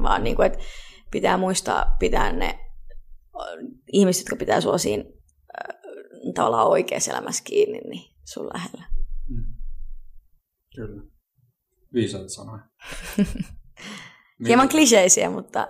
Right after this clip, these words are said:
Speaker 1: se on
Speaker 2: Joo.
Speaker 1: totta.
Speaker 2: Yleisesti viisaat sanat on monesti, monesti
Speaker 1: Niin,
Speaker 2: saattaa olla vähän
Speaker 1: niin.
Speaker 2: kliseisiä, mutta
Speaker 1: Niinpä.
Speaker 2: sen takia, koska niitä toistaa niin paljon.
Speaker 1: Niinpä.
Speaker 2: Ehdottomasti paljon viisautta.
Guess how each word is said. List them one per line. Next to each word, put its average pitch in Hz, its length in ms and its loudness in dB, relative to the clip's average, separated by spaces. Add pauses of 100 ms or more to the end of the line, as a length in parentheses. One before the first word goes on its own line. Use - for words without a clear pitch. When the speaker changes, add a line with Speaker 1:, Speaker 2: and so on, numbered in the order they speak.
Speaker 1:
se 208 120 -2
on 214 100 0
Speaker 2:
Joo. 214 100 2
Speaker 1:
totta. - 200 -14 (380)
Speaker 2:
Yleisesti 117 540 -8
viisaat 107 320 -10
sanat 101 300 -8
on 104 80 -12
monesti, 101 480 -10
monesti 123 280 -2
Speaker 1:
Niin, 269 240 6
Speaker 2:
saattaa 196 180 0
olla 202 200 -4
vähän 233 140 0
Speaker 1:
niin. 220 180 6
Speaker 2:
kliseisiä, 202 480 -8
mutta 202 220 -10
Speaker 1:
Niinpä. 208 320 0 (120)
Speaker 2:
sen - 200 -16
takia, - 240 -16
koska - 240 -16
niitä 107 140 -14
toistaa - 460 -12
niin - 180 -14
paljon. - 220 -14
Speaker 1:
Niinpä. 208 440 4 (340)
Speaker 2:
Ehdottomasti 107 520 -12
paljon 101 240 -12
viisautta. - 440 -16